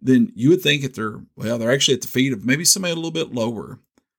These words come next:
The devil will try to pervert the Word of God, and he will use anything he can to do it.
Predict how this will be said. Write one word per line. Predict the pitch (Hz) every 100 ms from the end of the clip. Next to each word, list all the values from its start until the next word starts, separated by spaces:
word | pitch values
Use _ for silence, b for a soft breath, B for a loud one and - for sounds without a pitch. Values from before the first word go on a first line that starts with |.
| _ _ _ -
The |
devil | 131 190 220 208
will | 147
try | - 131
to | 123
pervert | 113 110 127 127
the | 107
Word | 101 101
of | 95
God, | 101 95 92
and | 101
he | 123
will | 190
use | 180 151 -
anything | 165 196 180 160
he | 143 143
can | - 127 117 123
to | 143
do | 156 196
it. | -